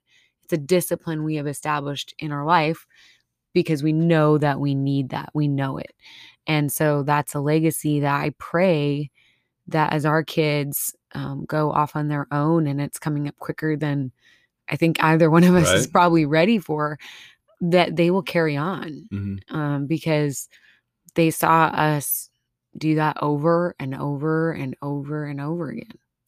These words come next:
Speaker 2: I hope so. I hope they
Speaker 1: Yeah.
Speaker 2: carried on. Um, yeah, it, it, uh, <laughs> gosh, they're gonna move out quicker than we think.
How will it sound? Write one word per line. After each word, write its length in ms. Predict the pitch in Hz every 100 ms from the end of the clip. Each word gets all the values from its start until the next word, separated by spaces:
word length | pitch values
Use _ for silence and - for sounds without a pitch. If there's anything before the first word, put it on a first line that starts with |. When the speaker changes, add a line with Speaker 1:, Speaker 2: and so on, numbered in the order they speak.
| -
Speaker 2:
I 140 | 101
hope 200 | 92 165 175
so. 280 | 90 98
I 80 | 110
hope 200 | 90 139
they 80 | -
Speaker 1:
Yeah. 20 |
Speaker 2:
carried 340 | 87 151 90 90
on. 260 | 90 120 - _ _ _ _ _
Um, 420 | 85 85 80 - - _ _ _ _ _ _ _ -
yeah, 340 | 107 127 113 -
it, 220 | 127 135
it, 300 | 131 135 120
uh, 140 | 117 - - -
<laughs> 320 | _ _ -
gosh, 260 | - 98 -
they're 160 | 101 98
gonna 180 | 95
move 200 | 87 87
out 280 | - - -
quicker 260 | - 104 95
than 160 | 92 87
we 120 | 85
think. 500 | - 127 139 -